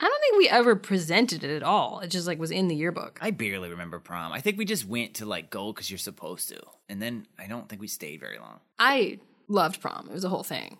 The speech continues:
Speaker 1: But like I said, ours was a kind of a big event.
Speaker 2: I also, like, I won't go into this too much, but, like, I moved halfway through my junior year. So, like,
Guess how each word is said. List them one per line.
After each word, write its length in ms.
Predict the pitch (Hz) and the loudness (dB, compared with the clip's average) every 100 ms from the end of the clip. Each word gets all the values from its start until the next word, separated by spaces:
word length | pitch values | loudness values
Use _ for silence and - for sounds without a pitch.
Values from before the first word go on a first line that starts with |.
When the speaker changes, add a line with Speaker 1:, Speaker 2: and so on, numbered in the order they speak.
| _ | _
Speaker 1:
But 180 | - - | -8 -2
like 160 | 196 | 0
I 40 | 170 | 2
said, 180 | 170 156 | 0 0
ours 180 | 165 208 | 0 0
was 140 | 196 | 0
a 80 | 170 - | -2 -6
kind 200 | - 175 | -4 -2
of 60 | 160 | -2
a 60 | 147 | -4
big 320 | 151 147 - _ | -6 -8 -12 _
event. 480 | - 147 139 - - - - | -12 -6 -6 -6 -12 -8 2
Speaker 2:
I 140 | 214 | 6
also, 280 | 240 233 226 | 6 4 0
like, 360 | 160 120 95 - _ | 2 2 0 -12 _
I 80 | 131 | -2
won't 160 | 131 | 0
go 140 | 110 107 | 0 0
into 140 | 110 | -2
this 100 | 104 | -4
too 100 | - | -4
much, 200 | 135 139 | -4 -4
but, 120 | - 107 | -4 -4
like, 160 | 113 - | -2 2
I 220 | 135 139 | 2 2
moved 680 | 104 120 123 139 131 104 | -2 -2 0 0 0 -2
halfway 300 | 107 110 113 | -2 0 0
through 200 | 107 110 | -4 -4
my 340 | 107 92 92 90 - | -2 -2 -4 -6 -8
junior 340 | 110 107 98 | -6 -4 -4
year. 480 | 92 104 104 71 58 | -2 -2 -2 -6 -10
So, 280 | - 104 95 | -8 -6 -4
like, 280 | 92 80 | -4 -6